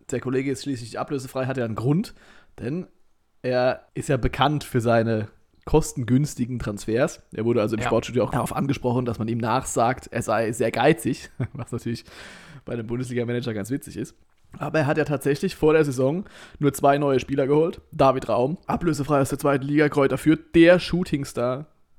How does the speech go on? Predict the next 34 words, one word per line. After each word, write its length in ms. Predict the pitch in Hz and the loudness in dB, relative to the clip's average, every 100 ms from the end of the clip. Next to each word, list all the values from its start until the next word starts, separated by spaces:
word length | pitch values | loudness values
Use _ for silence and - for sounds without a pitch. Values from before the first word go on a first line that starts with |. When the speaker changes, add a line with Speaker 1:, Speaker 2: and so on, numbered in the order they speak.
| - - | -14 -4
Speaker 1:
der 100 | 120 | -2
Liga, 440 | 127 135 156 180 _ _ | 0 0 0 -4 _ _
Nationalspieler 580 | - 113 104 123 117 139 | -12 -10 -4 -4 0 0
Speaker 2:
Raumi. 80 | 143 | 0
Speaker 1:
mittlerweile. 560 | 139 135 131 135 143 143 - - - _ _ | 0 -2 0 0 -2 -4 -14 -20 -20 _ _
Äh, 240 | 117 123 120 | -2 -2 0
ein, 540 | 90 117 117 110 110 - - | -2 -2 -4 -8 -10 -18 -20
ich 100 | - | -8
weiß 180 | 98 117 | -6 -6
nicht, 220 | 98 - _ _ _ _ - | -10 -14 _ _ _ _ -10
eine 120 | 104 | -4
Marktwertsteigerung, 1120 | 101 110 - 131 - 123 131 127 123 131 127 - - - | 0 0 0 -2 0 0 2 2 0 -2 -8 -16 -16 -10
die 80 | |
man 300 | 123 113 117 - - - _ _ _ _ _ _ _ _ | -8 -8 -10 -14 -20 -20 _ _ _ _ _ _ _ _
in 120 | 127 | -10
Prozent 420 | 127 120 123 135 | -8 -4 -4 -4
nur 100 | 131 | -6
noch 120 | 123 117 | -4 -4
schwer 460 | 113 123 131 127 - | 0 2 2 -2 -6
beziffern 380 | 120 147 107 110 | -6 -6 -10 -10
kann 180 | 110 | -14
wahrscheinlich. 440 | 117 101 90 120 - | -14 -14 -14 -14 -14
Also, 200 | 104 101 - _ | -12 -10 -14 _
ja, 240 | 117 107 107 | -8 -6 -6
ich 100 | 101 | -6
weiß, 260 | 101 113 | -8 -8
kann 140 | - 110 | -6 -4
man 120 | 104 | -4
auf 100 | 101 | -4
jeden 140 | 110 | -6
Fall 180 | 92 113 | -6 -8
immer, 300 | 95 123 139 | -6 -8 -10
aber 260 | 95 107 127 - - - | -10 -10 -10 -12 -20 -12
<laughs> 80 | 139 | -10